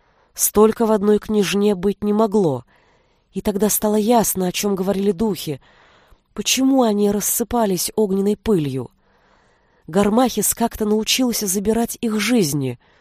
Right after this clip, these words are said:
убивать иначе, чем делали это охотники. "Карл, древний род, из самой земли,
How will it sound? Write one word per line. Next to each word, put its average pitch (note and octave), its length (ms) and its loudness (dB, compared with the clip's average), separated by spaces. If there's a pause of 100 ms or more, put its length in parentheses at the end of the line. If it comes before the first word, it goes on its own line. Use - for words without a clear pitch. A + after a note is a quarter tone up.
(280)
убивать G#3 560 0
иначе, A#3+ 600 2 (440)
чем F#3 320 2
делали F3 400 2
это F#3+ 340 -6
охотники. D3 800 0 (880)
"Карл, E3+ 720 4 (480)
древний F#3+ 640 4
род, C3 480 -2 (1080)
из D3+ 140 -4
самой A3+ 480 4
земли, F3+ 600 2